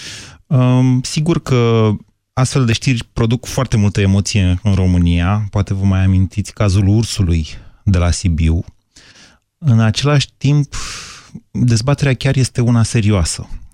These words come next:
Activiștii de mediu, în special, dar nu numai ei, au pus apoi pe tapet o petiție prin care cer interzicerea folosirii animalelor sălbatice în circuri. Uh, mi-a atras atenția chiar o declarație făcută pentru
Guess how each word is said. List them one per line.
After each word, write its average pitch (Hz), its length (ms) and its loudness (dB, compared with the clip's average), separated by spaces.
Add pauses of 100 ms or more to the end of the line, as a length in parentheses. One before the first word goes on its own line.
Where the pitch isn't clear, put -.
Activiștii 123 540 0
de 113 120 0
mediu, 107 300 2
în 87 80 0
special, 120 400 -2
dar 139 160 -2
nu 147 120 2
numai 87 400 2
ei, 135 420 0
au 117 140 -2
pus - 540 -4
apoi 104 300 0
pe - 140 -4
tapet - 680 -6
o 123 200 0
petiție 98 540 -2
prin 139 180 0
care 135 220 0
cer 160 240 -2 (140)
interzicerea 123 800 0
folosirii 104 580 0
animalelor 95 600 2
sălbatice 90 840 -2
în 151 140 2
circuri. - 500 -2 (840)
Uh, 107 420 2
mi-a 110 160 2
atras 139 280 -2
atenția 123 420 0
chiar 123 180 0
o 123 40 2
declarație 107 720 0
făcută - 420 -4
pentru 104 300 0